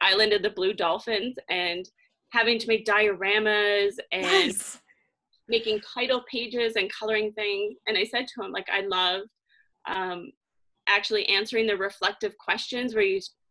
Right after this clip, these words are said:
Speaker 1: try to get into, like, the deeper meaning, intent, and intention of characters and why things the way they were." He just shook his head. <laughs> He was just like, "No."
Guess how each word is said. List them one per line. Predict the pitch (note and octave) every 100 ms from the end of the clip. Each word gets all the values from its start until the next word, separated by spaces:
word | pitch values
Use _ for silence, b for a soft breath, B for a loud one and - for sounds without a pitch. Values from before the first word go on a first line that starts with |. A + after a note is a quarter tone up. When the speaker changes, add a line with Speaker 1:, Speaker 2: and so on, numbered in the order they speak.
| _ -
Speaker 1:
try | G3+ F#3+
to | G#3+
get | G3+ F#3+ F#3
into, | G3 - F#3 F3
like, | - - -
the | F3+
deeper | E3+ E3 D#3+
meaning, | F3+ A3+ A#3+ A#3+ A#3+ A3+
intent, | F#3+ G3 F3 - _ G3
and | F3+
intention | F3 - G3+ G3+
of | D#3 -
characters | B3+ A3+ G#3+ A3 G#3+ G#3 G3+
and | F3 F3
why | F#3 G3
things | G#3 G#3
the | G3
way | F#3 F#3
they | F3+
were." | E3+ F3 G3 A3+ b b b b -
He | F#3+
just | A3
shook | F3+ -
his | G#3
head. | G3 D3+ D#3
<laughs> |
He | -
was | -
just | - - _ _
like, | - -
"No." | - - F#3 F3 F3